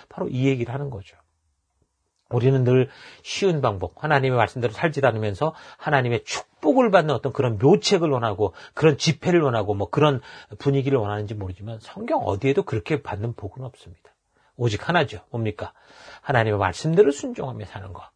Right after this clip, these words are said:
하나님의 법도와 규례와 명령의 가치를 따라 살아가는 거. 그게 우리에게 축복이고 그게 생명의 길이고 세상이 볼 땐 좁은 길이겠지만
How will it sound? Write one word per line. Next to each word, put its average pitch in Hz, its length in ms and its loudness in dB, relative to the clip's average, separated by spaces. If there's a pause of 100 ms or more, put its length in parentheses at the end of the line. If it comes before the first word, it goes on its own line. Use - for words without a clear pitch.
(340)
하나님의 120 360 4
법도와 127 560 2 (180)
규례와 107 480 2 (160)
명령의 101 480 -4
가치를 - 400 -10
따라 107 180 -12
살아가는 127 440 -12
거. - 120 -20
그게 147 300 2
우리에게 117 440 -4
축복이고 127 680 -4 (240)
그게 107 240 -4
생명의 151 520 -6
길이고 - 360 -20 (540)
세상이 240 440 2
볼 156 160 4
땐 160 120 -2
좁은 127 320 2
길이겠지만 113 640 0